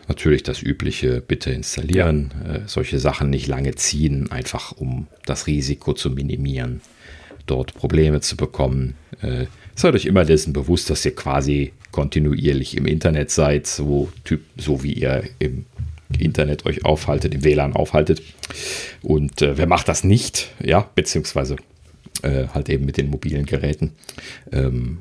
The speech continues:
Speaker 1: und in diesem Sinne natürlich bitte immer mitnehmen. Ja, äh, noch ein Firmware-Update, was wir nicht direkt <laughs> ausprobieren konnten, da, äh, mangels Hardware in unserem Kreis. Äh,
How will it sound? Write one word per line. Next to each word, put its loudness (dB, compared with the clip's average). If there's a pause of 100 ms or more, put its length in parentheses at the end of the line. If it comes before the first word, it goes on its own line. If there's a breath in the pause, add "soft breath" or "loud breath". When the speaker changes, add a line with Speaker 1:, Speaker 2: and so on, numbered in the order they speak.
Speaker 1:
und -6 (220)
in -2
diesem -6
Sinne -2
natürlich -6
bitte -4
immer -2
mitnehmen. -2 (880 loud breath)
Ja, 4
äh, 4
noch 2
ein 6
Firmware-Update, 4
was 0
wir 4
nicht 4
direkt 4
<laughs> -
ausprobieren 2
konnten, 2
da, 6
äh, 4
mangels 0
Hardware 4
in 0
unserem 2
Kreis. 4 (400 loud breath)
Äh, 6